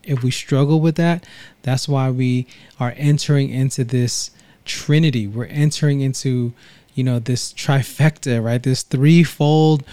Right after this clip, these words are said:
part of how God really wants to envelop us in his love, in his grace, in everything good that he has to offer.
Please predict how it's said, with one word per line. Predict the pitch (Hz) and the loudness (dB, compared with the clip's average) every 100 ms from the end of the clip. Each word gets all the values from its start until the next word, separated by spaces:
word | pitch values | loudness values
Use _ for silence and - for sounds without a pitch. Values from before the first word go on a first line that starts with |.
| - - - | -20 -20 -8
part | - 151 131 | -2 0 0
of | |
how | - 143 143 | -2 -2 0
God | 131 135 143 | 0 0 0
really | 131 139 139 | 0 0 0
wants | 131 143 - | 0 -2 -2
to | 135 | -6
envelop | 139 123 127 139 131 127 | -6 -4 0 0 -2 -4
us | 123 143 | -6 -4
in | 131 | -4
his | 131 131 113 | -2 -2 -4
love, | 110 127 143 147 156 - | -4 -2 0 -2 -4 -10
in | 151 127 | -6 -2
his | 131 117 | -2 -4
grace, | 120 120 127 151 143 - - | -6 -4 0 0 -2 -6 -14
in | - 135 - | -10 -10 -6
everything | 165 165 175 170 156 165 160 | -4 0 0 0 -2 -4 -4
good | 135 143 139 127 - - - _ | -2 -2 -2 -6 -10 -20 -20 _
that | 127 | -4
he | 127 | -2
has | 117 120 | -2 -4
to | - | -6
offer. | 120 117 - 110 | -8 -8 -10 -14